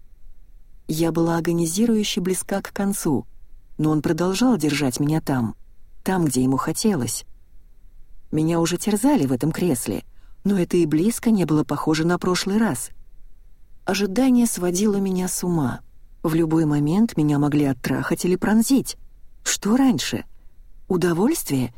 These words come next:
или боль? Когда я уже собралась пнуть рыцаря от раздражения, его член одним быстрым движением вошел в меня до конца, и мое тело благодарно сжалось вокруг него.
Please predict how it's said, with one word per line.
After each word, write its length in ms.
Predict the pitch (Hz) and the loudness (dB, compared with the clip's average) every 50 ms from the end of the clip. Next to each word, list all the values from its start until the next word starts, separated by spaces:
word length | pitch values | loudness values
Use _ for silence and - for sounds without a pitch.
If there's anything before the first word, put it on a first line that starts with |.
| - _ | -16 _
или 220 | - 175 185 220 254 | -2 2 4 4 4
боль? 400 | 214 233 269 202 135 - - - - - - - - - - - - - - - - - - - - - - - - - - | 4 4 4 2 2 -2 -4 -12 -20 -20 -20 -20 -20 -20 -18 -20 -18 -20 -18 -20 -20 -20 -20 -20 -18 -20 -20 -20 -18 -8 -6
Когда 240 | 196 180 185 247 | -6 -2 2 2
я 100 | 262 254 | 4 4
уже 200 | 233 214 202 208 | 4 4 2 0
собралась 500 | - - 208 196 196 202 208 214 208 - | 0 -2 -4 -2 0 0 0 0 -2 -2
пнуть 300 | - - 196 208 202 - | -2 0 0 0 0 0
рыцаря 420 | 180 185 208 202 - - 160 160 156 | 0 0 0 0 0 0 -2 -2 -2
от 80 | - | 0
раздражения, 880 | 165 165 147 143 156 151 156 160 180 226 240 202 160 131 110 110 120 - - - - - - - - - - - | -2 -2 -2 0 0 0 0 2 2 2 2 4 2 2 0 -2 -4 -8 -12 -18 -20 -20 -20 -20 -18 -18 -10 -4
его 220 | 131 135 143 139 | -2 0 0 0
член 320 | 135 - - 165 170 170 156 | 0 -2 0 0 2 2 2
одним 400 | 147 147 147 156 165 170 143 131 | 2 2 2 2 2 2 2 2
быстрым 340 | 147 156 - - 156 147 139 | 2 0 0 0 -2 0 0
движением 580 | 131 147 147 151 180 208 208 202 190 180 165 | 2 0 0 2 2 2 2 2 2 0 0
вошел 360 | 156 165 160 - - 226 226 | 0 0 -2 0 2 2 2
в 140 | 214 190 170 | 2 2 2
меня 240 | 175 175 180 175 156 | 2 2 2 2 2
до 100 | 151 147 | 0 -2
конца, 480 | - 151 151 151 - - 214 226 226 226 - - - - - - - - - - | -2 0 -2 -2 -2 0 0 0 0 0 -2 -12 -20 -18 -18 -18 -20 -16 -4 -2
и 80 | 202 | 0
мое 300 | 185 196 214 233 269 262 | 2 2 4 4 4 4
тело 320 | - - 233 240 220 214 202 | 2 2 2 4 4 4 2
благодарно 720 | 180 190 190 175 180 180 170 190 226 233 208 202 202 180 | 2 0 0 2 0 -2 0 0 0 2 2 2 2 0
сжалось 520 | 165 151 147 170 190 202 196 196 - - | 0 -2 -2 0 0 0 0 -2 -4 -4
вокруг 380 | 175 170 - - 175 170 - 175 | -4 -4 -2 -2 -4 -4 -2 -2
него. 360 | 170 160 143 127 113 117 | -2 0 0 0 -2 -2